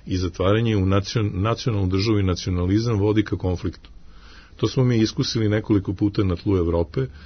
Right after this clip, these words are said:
Znači da te, to zatvaranje u nacionalne okvire u stvari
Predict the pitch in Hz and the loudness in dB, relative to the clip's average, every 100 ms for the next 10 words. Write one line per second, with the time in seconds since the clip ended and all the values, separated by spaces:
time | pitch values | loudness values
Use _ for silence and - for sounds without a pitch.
0 | - - - - 98 - 92 85 123 117 | -18 -20 -18 -4 -2 0 0 2 2 2
1 | 92 - 107 101 95 95 117 104 95 104 | 0 -2 -2 -2 0 2 2 2 2 0
2 | - 110 98 92 107 120 101 95 - 104 | 0 0 2 2 0 0 0 0 2 4
3 | 117 101 | 4 2